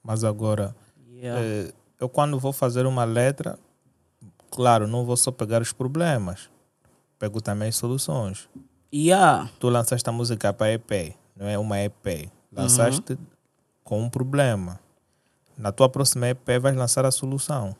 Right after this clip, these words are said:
Speaker 2: Yeah, a
Speaker 1: Na
Speaker 2: ideia é
Speaker 1: tua
Speaker 2: essa.
Speaker 1: visão.
Speaker 2: Na minha visão, yeah.
Speaker 1: Yeah, porque esperamos que seja assim. Porque se tu simplesmente mostras o problema, não mostras a
Speaker 2: Se
Speaker 1: solução, não estás a fazer
Speaker 2: não
Speaker 1: nada.
Speaker 2: serve de nada, exato.
Speaker 1: Claro, para que criticar se você não sabe como resolver?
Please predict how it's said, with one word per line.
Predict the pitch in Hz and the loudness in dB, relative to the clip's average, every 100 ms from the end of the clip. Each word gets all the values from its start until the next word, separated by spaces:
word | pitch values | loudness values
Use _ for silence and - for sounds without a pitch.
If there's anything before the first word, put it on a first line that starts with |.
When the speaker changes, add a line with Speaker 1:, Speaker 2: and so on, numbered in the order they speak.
| _ | _
Speaker 2:
Yeah, | 135 165 143 - | 2 4 2 -2
a | |
Speaker 1:
Na | 127 | -4
Speaker 2:
ideia | 127 135 | 2 4
é | |
Speaker 1:
tua | 143 | 6
Speaker 2:
essa. | 123 | 4
Speaker 1:
visão. | 120 123 135 123 113 - | 2 -2 0 -2 -4 -6
Speaker 2:
Na | 131 | -2
minha | 135 | 0
visão, | 127 131 139 123 | 0 0 0 0
yeah. | 127 123 120 | -2 -4 -4
Speaker 1:
Yeah, | 110 92 | -4 -4
porque | - - | -8 -12
esperamos | - 104 120 120 | -4 -2 -2 -2
que | |
seja | - 123 123 | -2 0 -2
assim. | 120 123 | -2 -4
Porque | 107 107 - | -6 -8 -6
se | 117 | -4
tu | 143 160 | 0 0
simplesmente | 139 147 135 135 127 117 | 0 -4 -6 -6 -6 -6
mostras | 110 - 131 120 | -6 -2 -2 -2
o | |
problema, | 104 107 101 107 98 92 | -6 -10 -4 -2 -2 -6
não | 107 | -6
mostras | 123 110 - 110 104 | -6 -6 0 0 2
a | 98 | 0
Speaker 2:
Se | 92 | 0
Speaker 1:
solução, | 101 98 98 107 104 | -2 -2 -2 -2 -4
não | 110 123 | -6 -4
estás | 135 127 | -4 -4
a | |
fazer | 120 110 123 | -4 -4 0
Speaker 2:
não | 135 | 6
Speaker 1:
nada. | 147 | 8
Speaker 2:
serve | 147 143 147 | 8 8 4
de | 139 | 2
nada, | 147 147 127 113 | 0 0 0 -2
exato. | 117 131 | 0 2
Speaker 1:
Claro, | 123 107 | 2 2
para | 120 120 | 0 2
que | 165 | -2
criticar | 165 131 123 - 127 | -4 -6 -6 -2 0
se | 127 117 | 0 -4
você | 107 135 | -2 -2
não | 127 | -2
sabe | 120 123 113 | 0 0 -2
como | 117 110 | -6 -6
resolver? | 104 98 92 92 90 | -6 -6 -8 -8 -10